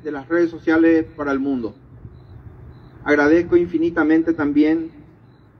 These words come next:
a mis hermanos y amigos de la red de Clamor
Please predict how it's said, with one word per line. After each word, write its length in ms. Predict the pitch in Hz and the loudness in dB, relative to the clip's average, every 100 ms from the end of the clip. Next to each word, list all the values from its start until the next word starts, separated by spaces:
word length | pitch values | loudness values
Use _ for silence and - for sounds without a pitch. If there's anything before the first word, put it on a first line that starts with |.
| _ _ _ _ - - | _ _ _ _ -12 0
a 80 | 160 | 2
mis 260 | 175 170 - - - - - - | 2 0 -4 -20 -20 -20 -20 -8
hermanos 800 | 156 156 202 240 233 233 220 - - - | -2 0 2 0 0 -6 -6 -10 -16 -4
y 100 | 170 | -4
amigos 760 | 160 233 240 139 139 - - - - 139 | 0 0 0 0 -2 -6 -20 -20 -14 -2
de 120 | 156 | 0
la 160 | 147 | 0
red 300 | 131 165 202 202 - - | 0 0 0 -2 -16 -6
de 120 | 156 | -6
Clamor 600 | 160 151 143 151 170 185 | -4 -4 0 2 2 0